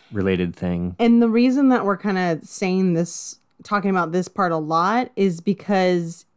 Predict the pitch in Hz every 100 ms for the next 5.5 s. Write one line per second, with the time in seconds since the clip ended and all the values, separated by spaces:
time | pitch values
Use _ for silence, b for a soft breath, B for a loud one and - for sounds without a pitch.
0 | _ 180 180 214 240 220 214 185 196 208
1 | 196 - 185 - 190 180 - 175 180 -
2 | 202 196 202 190 - 165 - 165 - 147
3 | 165 151 156 151 151 - _ - 175 160
4 | 156 - 156 - 160 151 165 156 156 156
5 | 160 165 135 127